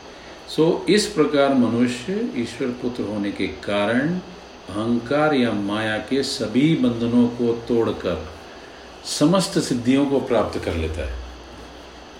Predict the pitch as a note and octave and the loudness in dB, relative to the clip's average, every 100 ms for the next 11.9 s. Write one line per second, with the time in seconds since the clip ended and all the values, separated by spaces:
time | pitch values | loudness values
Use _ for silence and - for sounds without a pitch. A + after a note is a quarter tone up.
0 | - - - - - - A2+ B2 A2 A#2 | -20 -18 -20 -20 -20 -8 -4 -4 -2 -2
1 | A#2 D#3 D#3 D#3 D3 - B2 A#2 - A2+ | 2 4 6 6 4 2 0 0 -4 -2
2 | B2+ B2+ - D#3+ F3+ G3 F3 - F3 F3+ | 0 0 0 2 2 2 0 2 2 4
3 | F3+ - - - - - - - - - | 2 -2 -8 -14 -18 -18 -18 -20 -20 -20
4 | - - - - A#2 B2 - C#3 C#3 C#3 | -20 -20 -20 -10 -4 -4 2 4 6 4
5 | - C3 E3 G3+ - - - C#3 - A2 | 2 2 2 0 -6 -8 -4 -4 -4 0
6 | C#3 E3 D#3+ B2 C3+ C#3 C3+ B2+ B2 G2 | 4 4 0 -2 -2 2 2 2 0 0
7 | - G#2 F2 D#2+ C#2 B1+ - - - - | 0 -2 -2 -4 -6 -8 -10 -14 -16 -18
8 | - - - - - - - - - - | -18 -20 -20 -20 -20 -18 -16 -16 -16 -18
9 | - - - - - - - - - - | -18 -18 -18 -18 -18 -18 -18 -20 -20 0
10 | B2+ D#3 D#3+ D#3+ D#3+ D#3+ E3+ F3 E3+ D3 | 4 4 4 2 2 2 2 2 0 -2
11 | - - C#3 D#3 D3 G#2+ E2+ - | -4 -2 4 6 8 6 2 -6